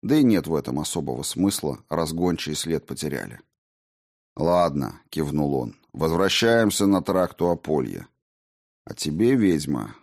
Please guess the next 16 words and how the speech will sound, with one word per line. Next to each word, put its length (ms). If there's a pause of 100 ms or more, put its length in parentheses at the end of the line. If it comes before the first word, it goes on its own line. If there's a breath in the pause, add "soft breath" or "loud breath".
бросил 520
он 140
Едвиге, 560
заворачивая 760
коня, — 480 (380)
«считай, 460
повезло 600
сегодня. 520 (580)
Некогда 560
нам 220
с 80
тобой 320
разбираться». 680 (1200)
Царевич 680
пришпорил 680
коня, 560